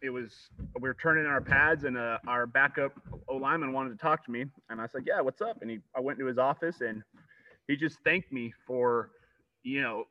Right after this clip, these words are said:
being a positive role model in his life. And, you know, he truly said, "I've never had a ma-, I've never had a, a male, you know, love me like you have." Like, you know, he came from a pretty bad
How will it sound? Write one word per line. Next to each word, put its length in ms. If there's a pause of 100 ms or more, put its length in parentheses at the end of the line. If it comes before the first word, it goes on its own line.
being 220
a 40
positive 460
role 160
model 340
in 80
his 100
life. 360
And, 360
you 120
know, 180
he 160
truly 320
said, 320
"I've 180
never 280
had 160
a 20
ma-, 260
I've 200
never 240
had 160
a, 40 (200)
a 60
male, 540 (520)
you 100
know, 140
love 320
me 200 (120)
like 180
you 140
have." 360
Like, 260
you 100
know, 120
he 200 (120)
came 160
from 140
a 40
pretty 280 (300)
bad 340